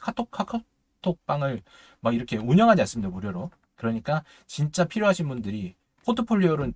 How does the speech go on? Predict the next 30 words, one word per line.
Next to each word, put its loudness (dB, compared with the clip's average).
통해서 -2
이제 -4
안정적인 0
투자를 0
하고 0
싶으신 -2
분들만 2
연락을 0
주세요. -12
뭐 4
어떤 2
단기간에 6
뭐 0
어떤 -2
수익을 2
갖다가 0
보겠다 -2
뭐 -2
이런 -2
분들 -2
절대 -4
연락 -4
주지 -12
마세요. -8
비용도 4
그렇게 2
맞춰서 2
제가 0
안 -2
하고 -4